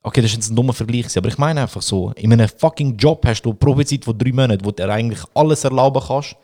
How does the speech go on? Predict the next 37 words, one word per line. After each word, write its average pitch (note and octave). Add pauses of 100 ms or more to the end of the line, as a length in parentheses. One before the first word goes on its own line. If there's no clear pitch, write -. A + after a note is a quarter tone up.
(340)
weil G#2+
du A2
einfach -
noch A2+
am A2
Einarbeiten C#3
bist B2
und G#2
am A2
Einschulen, A2+
weißt A#2
du, C#3+
was C#3+
ich -
meine? G2+ (500)
Und G#2+
jetzt D3
willst D3
du A2+
mir G#2+
sagen, C#3 (300)
wenn G#2+
du A2+
jemanden C3
aus A2
einem G#2 (160)
fucking F#3
Kriegsgebiet E3+
da B2
anholst E3 (360)
und A2
er D3
nicht D3
in B2+ (220)
drei C3+
Monaten D#3+
der A#2